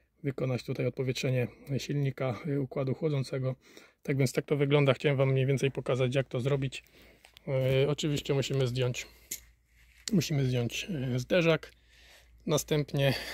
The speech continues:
odkręcić sobie tutaj belkę. Znaczy nie, w pierwszej kolejności musimy zdemontować reflektory.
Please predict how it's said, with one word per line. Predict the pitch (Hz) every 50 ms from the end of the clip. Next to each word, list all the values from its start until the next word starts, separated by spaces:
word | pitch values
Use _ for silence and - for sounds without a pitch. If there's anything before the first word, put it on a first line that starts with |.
| - -
odkręcić | 180 - - - 147 143 143 - - 131 -
sobie | - 147 131 135 127
tutaj | - 147 139 - 131 127 113 - - - - - -
belkę. | 160 151 175 165 156 151 - 160 147 127 - - - - - _ - - - - - - -
Znaczy | - 170 - 165
nie, | 160 127
w | - -
pierwszej | - 175 147 - 170 143
kolejności | - 160 143 143 143 143 143 127 - - 156
musimy | 147 135 - - 139 135 131
zdemontować | 127 135 139 139 139 135 131 120 - 151 131 131 123 - -
reflektory. | 143 160 - - 165 143 - - 165 151 156 151 151